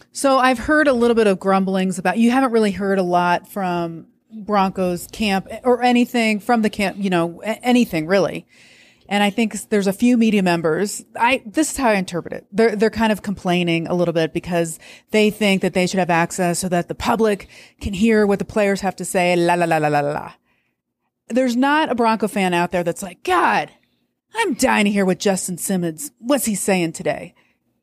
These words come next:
I don't really care that it's been a little bit of a lockdown at the Broncos, that Sean Payton, I think, is a bit more like, "We're gonna do our thing. We don't need to do all this media stuff."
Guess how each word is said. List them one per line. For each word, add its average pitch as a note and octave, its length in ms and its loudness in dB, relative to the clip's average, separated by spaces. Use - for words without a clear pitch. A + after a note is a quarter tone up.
I B3+ 80 4
don't D4+ 120 2
really A#3 180 4
care G3 580 0
that F#3 340 4
it's G3 140 -4
been G#3 120 -2
a G3 60 0
little F#3+ 160 2
bit F#3+ 100 0
of F3+ 60 0
a F3+ 40 0
lockdown A3 680 0
at A3 80 0
the - 80 0
Broncos, A#3 400 2
that E3+ 100 -2
Sean F#3+ 220 2
Payton, F3 220 0
I F3 40 -2
think, F3+ 160 -4
is F3 100 -2
a G3 40 -2
bit - 260 0
more E3+ 300 -2
like, D#3 220 0
"We're F3+ 140 -2
gonna E3+ 160 2
do E3+ 160 4
our D#3+ 120 4
thing. F#3 220 -2
We F3+ 80 0
don't F3 160 0
need F#3 260 -2
to G3 100 -8
do F3+ 300 -4
all E3+ 80 -2
this E3+ 180 -6
media G3 260 0
stuff." A3+ 360 -2